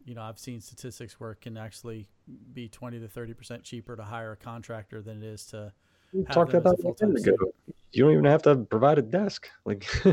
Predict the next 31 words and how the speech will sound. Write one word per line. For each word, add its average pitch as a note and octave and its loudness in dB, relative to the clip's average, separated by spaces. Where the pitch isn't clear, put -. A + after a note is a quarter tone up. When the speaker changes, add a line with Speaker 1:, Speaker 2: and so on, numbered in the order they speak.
Speaker 1:
Yeah. B2+ -8
Speaker 2:
they B2 6
can D3+ 2
work E3 6
out E3 6
of E3 8
their F3+ 8
office. G#2 0
They A2+ 0
can C#3 0
work, C#3 0
they G2+ -8
can G#2+ -4
work A#2 2
out C#3 6
of C#3 0
Starbucks. E3 2
Like, G#2 -2
Speaker 1:
Yep. A2+ -6
Speaker 2:
<laughs> - -20
as - -8
long C3 4
as C#3+ 2
the C3 4
work F3 2
is - -4
getting G2 -2
done, A2+ -2
do G#2+ -6
you G#2+ 2
really, G#2+ 4